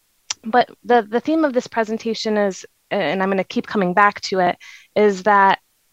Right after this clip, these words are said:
GoGo has many options for services. Uh, a lot of people know us for rides, but we also offer meal delivery, grocery delivery,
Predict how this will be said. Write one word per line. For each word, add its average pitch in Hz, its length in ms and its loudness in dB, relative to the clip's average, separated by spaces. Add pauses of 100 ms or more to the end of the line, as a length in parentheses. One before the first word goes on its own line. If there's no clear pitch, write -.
GoGo 254 400 0
has 220 280 -2
many 226 420 0
options 220 520 -4
for - 160 -6
services. 240 720 -2 (300)
Uh, 190 140 0
a 202 40 0
lot 185 180 4
of 190 60 -10
people 202 240 -2
know 202 220 4
us 202 120 -6
for 214 200 -4
rides, 202 520 0
but 185 180 -4
we 196 160 -2
also 190 360 -2
offer 180 480 -2 (240)
meal 254 300 6
delivery, 208 720 0
grocery 233 560 0
delivery, 196 640 -2